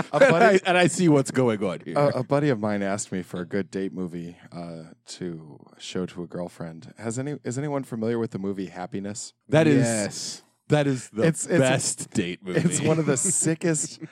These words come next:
Speaker 2: most depraved movies I know.
Speaker 3: Well done.
Speaker 2: And
Speaker 1: I, I
Speaker 2: <laughs> he
Speaker 1: can't,
Speaker 2: came
Speaker 1: I,
Speaker 2: back
Speaker 1: I've seen
Speaker 2: and
Speaker 1: it
Speaker 2: he
Speaker 1: once.
Speaker 2: was so mad.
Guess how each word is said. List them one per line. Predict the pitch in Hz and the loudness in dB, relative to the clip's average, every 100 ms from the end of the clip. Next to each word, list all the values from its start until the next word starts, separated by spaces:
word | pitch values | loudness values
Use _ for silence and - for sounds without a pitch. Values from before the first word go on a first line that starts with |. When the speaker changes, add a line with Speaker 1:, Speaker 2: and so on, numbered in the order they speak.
| - 117 | -8 0
Speaker 2:
most | 131 123 | 0 0
depraved | 117 165 - 120 120 120 117 110 | -6 -8 -2 0 2 0 -2 -2
movies | 113 104 104 107 | -2 -2 -4 -4
I | 98 | -4
know. | 95 92 87 - - - - | -4 -4 -6 -12 -20 -18 -4
Speaker 3:
Well | 110 117 151 151 143 | 0 4 6 4 4
done. | 135 131 117 | 2 2 2
Speaker 2:
And | 143 131 139 156 220 - | 4 2 0 0 -2 0
Speaker 1:
I, | 196 131 | -2 0
I | 208 143 | 2 4
Speaker 2:
<laughs> | |
he | 196 | 4
Speaker 1:
can't, | 165 156 | 4 4
Speaker 2:
came | 220 165 | 4 2
Speaker 1:
I, | 180 | 4
Speaker 2:
back | 160 151 - - 139 | 2 2 -2 -4 -4
Speaker 1:
I've | 135 | 0
seen | 180 170 | 2 4
Speaker 2:
and | |
Speaker 1:
it | 143 | 6
Speaker 2:
he | |
Speaker 1:
once. | 139 165 | 4 4
Speaker 2:
was | 147 | 0
so | - - 147 151 160 165 | -2 4 6 8 6 6
mad. | 160 160 165 190 | 4 4 6 4